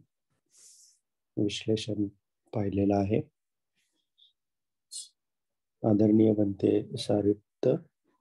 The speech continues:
यांनी हे सूत्र सांगितलेलं आहे.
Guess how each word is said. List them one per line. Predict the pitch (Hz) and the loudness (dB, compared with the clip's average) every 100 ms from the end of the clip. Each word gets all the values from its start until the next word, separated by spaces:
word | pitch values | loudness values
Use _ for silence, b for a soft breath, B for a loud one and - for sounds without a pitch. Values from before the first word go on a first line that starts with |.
| _ _ _ _ _ | _ _ _ _ _
यांनी | 110 110 107 104 110 107 110 _ _ _ _ _ _ _ _ _ _ _ _ _ _ _ _ _ _ _ _ _ _ _ - | 0 2 2 2 0 0 -6 _ _ _ _ _ _ _ _ _ _ _ _ _ _ _ _ _ _ _ _ _ _ _ 0
हे | 120 | 0
सूत्र | 117 110 - | 0 -4 -2
सांगितलेलं | - 107 101 104 107 107 104 | -2 0 0 0 0 0 0
आहे. | 101 104 | -2 -6